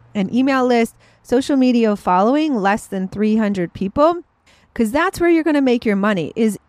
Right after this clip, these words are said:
in that h-, ethical high-ticket wellness offer, which is why I teach my clients this right off the bat. And I also teach them that funnel that's unique to them and is utilizing currently what's already working,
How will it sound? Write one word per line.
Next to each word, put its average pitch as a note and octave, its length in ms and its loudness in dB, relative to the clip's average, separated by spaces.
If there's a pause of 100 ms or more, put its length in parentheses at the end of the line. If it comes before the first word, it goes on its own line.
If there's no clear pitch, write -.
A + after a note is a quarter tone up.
(160)
in B3+ 240 4
that G3 360 2
h-, - 100 -14 (160)
ethical A#3 440 0
high-ticket G3+ 580 -4
wellness F3+ 400 -2
offer, A#3 440 0
which G3+ 200 -4
is F#3 160 -6
why F#3+ 400 0
I F3+ 160 -4
teach - 360 -6 (460)
my F3 480 0
clients A3+ 520 -2
this D4+ 320 -2 (460)
right G#3+ 320 0
off G3 200 0
the F#3 100 -6
bat. E3+ 380 0
And A3 120 -4
I G3 120 -2
also A3+ 340 -4
teach A#3 340 -6
them G#3 200 -2
that E3 260 -4
funnel B3+ 580 -2
that's G3+ 320 -4
unique G3 520 -2
to G3 180 -4
them F3 540 -2
and E3 340 -6
is E3+ 300 -4
utilizing F#3 720 -2 (520)
currently A3+ 460 -2
what's F3+ 220 -2
already F3+ 420 0
working, G#3+ 560 -4